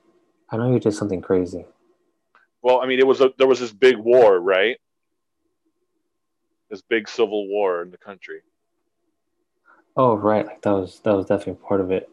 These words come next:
Speaker 1: Um,
Speaker 2: That was part of it. Okay, okay, but hold on. There's a little wrinkle to this. What is required for you to have a war?
Speaker 1: You must be able to declare it, and it has to be approved by Congress.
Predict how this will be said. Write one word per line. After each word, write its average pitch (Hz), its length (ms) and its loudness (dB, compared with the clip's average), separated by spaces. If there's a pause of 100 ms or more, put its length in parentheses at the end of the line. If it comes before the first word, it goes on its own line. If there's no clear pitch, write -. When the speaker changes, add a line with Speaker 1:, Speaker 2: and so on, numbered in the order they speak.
(120)
Speaker 1:
Um, 95 180 -4
Speaker 2:
That 110 60 -2
was 101 100 -4
part 110 180 0
of 98 60 -2
it. - 100 -20 (320)
Okay, 113 280 2 (260)
okay, 117 140 2
but 110 100 0
hold 120 160 2
on. 113 60 2
There's 113 160 0
a 120 40 0
little 123 200 6
wrinkle 127 380 0
to 110 180 -2
this. 92 400 -10 (360)
What 113 320 2
is 113 220 -6
required 107 840 2
for - 160 -14
you 98 140 -14
to 95 120 -4
have 107 120 -2 (140)
a 117 60 -16
war? 92 400 -6 (960)
Speaker 1:
You 113 80 -2
must 104 320 -8 (220)
be 101 100 2
able 92 160 -2
to - 140 -16
declare 113 420 -2
it, 87 60 0
and 87 80 -8
it - 20 -10
has 85 160 -12
to - 60 -16
be 87 400 -6 (240)
approved 92 420 -2
by 90 360 -4
Congress. 92 640 -8